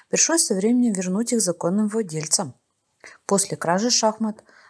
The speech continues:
отряд юного Сполдинга устроил масштабную диверсию. Ночью мальчишки прокрались в башню с часами и при помощи петард взорвали часовой механизм. Это было сделано не просто ради забавы.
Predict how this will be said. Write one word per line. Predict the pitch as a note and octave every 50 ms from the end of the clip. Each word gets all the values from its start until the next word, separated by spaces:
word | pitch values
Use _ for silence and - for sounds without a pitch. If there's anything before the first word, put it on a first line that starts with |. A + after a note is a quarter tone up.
| _
отряд | - F3 F3 - F#3 F3+ F3 F3 E3+
юного | E3+ E3+ D#3+ D#3 D3 D3+
Сполдинга | C#3+ - - - F#3 G#3+ A3+ A#3+ A#3 A3 G#3 G#3+ G#3 -
устроил | - - D#3 - - - D#3+ E3 F3+ F#3 F#3
масштабную | E3+ D#3+ D#3+ - - - E3 E3 D#3 D#3+ D#3 D#3 D#3
диверсию. | D3+ D#3 D3 D#3 D#3 D3+ - - - - C#3 C3 - _ - - - - - - _ -
Ночью | E3+ E3+ F3+ F3+ - - G3 F3+
мальчишки | F3 F3 E3+ - - F#3 - - - F#3
прокрались | - - F3 E3+ - E3+ E3+ F3 E3+ E3+ D#3+ D#3
в |
башню | D3+ E3 D#3+ D#3+ - - D3
с | C#3 -
часами | - - D3 - - - E3 F#3+ G#3+ A3+ A3 G#3+ - - - - - _ -
и | -
при | D3 - E3+
помощи | E3 - F3+ E3+ E3+ D#3+ D#3 C#3+ - - C3+ - _ -
петард | - - - D3 D#3+ E3 - -
взорвали | E3+ D3+ - D#3 D3 C#3 D3 D#3 E3 E3+
часовой | E3 - - D3+ - - C3+ C#3+ D#3+ E3
механизм. | D#3+ D3+ - - D3+ D3+ D#3 D#3+ D3+ - - _ _ _ - - - - - - - -
Это | B3 C4+ - D4+ A#3 F#3 - -
было | F#3+ G3 A3+ B3+ C#4+ C4+
сделано | A3+ F#3+ G3 G#3+ A#3 B3+ C4+ C#4+
не | C#4+ D4
просто | C#4 - F3+ F#3 F3+ - - A3
ради | A3 A3 G3 A3
забавы. | A3 A3 G#3+ F#3 F3+ E3 D3+ C#3 C#3 C3+